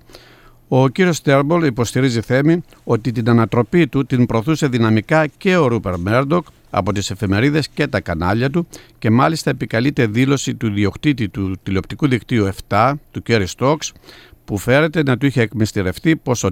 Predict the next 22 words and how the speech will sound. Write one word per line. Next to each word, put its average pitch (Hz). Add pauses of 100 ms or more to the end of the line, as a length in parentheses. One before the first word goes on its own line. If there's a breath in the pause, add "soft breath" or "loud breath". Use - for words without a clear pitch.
Τέρμπολ 139 (200)
πρέπει 135
να 120
φύγει. 85 (640 soft breath)
Πάντως, 135
τόσο 123
ο 95
Στόξ 127
όσο 120
και 127
ο 120
Μέρντοκ 120
έχουν 120
διαψεύσει 104
τον 82
Τέρμπολ 120
και 113
υποστηρίζουν 113
ότι 104
η 98
δήλωση 113
αυτή 120